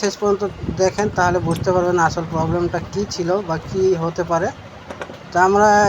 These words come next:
এই বুশগুলো চেঞ্জ করে দিচ্ছি। তো আলহামদুলিল্লাহ একটা চেঞ্জ করা হয়ে গেছে, আর একটি বুশ আমি লাগিয়ে দিচ্ছি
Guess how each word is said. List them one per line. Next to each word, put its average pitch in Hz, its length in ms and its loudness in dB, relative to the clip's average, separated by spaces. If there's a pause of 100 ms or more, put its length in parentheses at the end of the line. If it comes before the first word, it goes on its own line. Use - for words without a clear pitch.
এই 202 140 6
বুশগুলো 208 380 4 (120)
চেঞ্জ 196 160 4 (100)
করে 208 240 2
দিচ্ছি। - 280 -4 (720)
তো - 120 -8
আলহামদুলিল্লাহ 196 460 4
একটা 190 140 0 (100)
চেঞ্জ 202 160 2 (100)
করা 202 200 2
হয়ে 196 200 4
গেছে, 185 160 -2 (140)
আর 170 80 2 (120)
একটি 185 160 -6 (100)
বুশ 175 220 -4
আমি 175 100 -2 (100)
লাগিয়ে 165 260 0
দিচ্ছি 175 260 -6